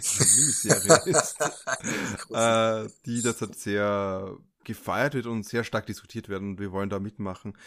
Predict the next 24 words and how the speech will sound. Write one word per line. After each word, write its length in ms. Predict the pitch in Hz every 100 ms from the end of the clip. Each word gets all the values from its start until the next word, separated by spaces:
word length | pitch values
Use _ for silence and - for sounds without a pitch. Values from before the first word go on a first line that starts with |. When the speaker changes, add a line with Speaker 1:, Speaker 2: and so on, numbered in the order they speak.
| - _
Speaker 1:
Und 120 | 131
wenn 240 | 135 147 135 _ _
verdammt 440 | - 123 - 139
nochmal 380 | 135 120 113 117 92 -
die 140 | 117 -
Cahiers 440 | - 117 113 120
du 60 | 123
Cinema 680 | - 117 104 98 107 131 - - - _
auch 260 | 110 120 - 131 -
Serien 560 | - - 123 127 131 123
als, 600 | - 101 101 107 98 -
äh, 400 | 95 95 95 95 - - _
Filme 400 | _ - 143 147
verkaufen 560 | 127 120 113 107 107 107
dürfen 340 | 113 107 - 107
für 160 | -
ihre 280 | 101 101 104
Dekadenlisten 840 | - 101 98 92 110 107 107 - 104
oder 80 | 95
Jahreslisten, 640 | 90 110 110 98 - 104
dürfen 280 | 95 120 117
wir 80 | 113
das 160 | 104 82
auch. 420 | 90 95 -